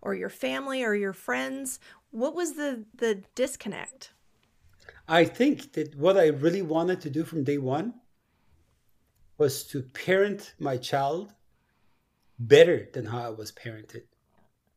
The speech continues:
Speaker 2: And I
Speaker 1: Mm.
Speaker 2: think that's what we all should do as parents. I mean, our parents did the best they know how.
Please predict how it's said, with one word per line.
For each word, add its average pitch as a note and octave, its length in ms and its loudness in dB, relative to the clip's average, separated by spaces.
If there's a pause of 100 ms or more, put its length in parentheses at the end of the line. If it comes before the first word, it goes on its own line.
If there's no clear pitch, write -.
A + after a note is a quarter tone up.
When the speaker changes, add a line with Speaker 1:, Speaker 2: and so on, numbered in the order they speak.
(140)
Speaker 2:
And C3+ 140 -2
I B2+ 100 2
Speaker 1:
Mm. - 80 -10
Speaker 2:
think E3 260 0
that's D#3+ 260 0
what D#3 300 4
we C3+ 100 -2
all F#3 240 4
should - 240 -6
do A#2 160 -6
as G2 120 -6
parents. G#2+ 580 -10
I A2+ 60 -6
mean, A2 140 -10
our A#2 120 -4
parents D#3 480 -2
did C#3+ 260 -4
the C3 80 0
best C3 300 -2
they D#3 120 0
know D#3 160 -2
how. B2+ 320 -8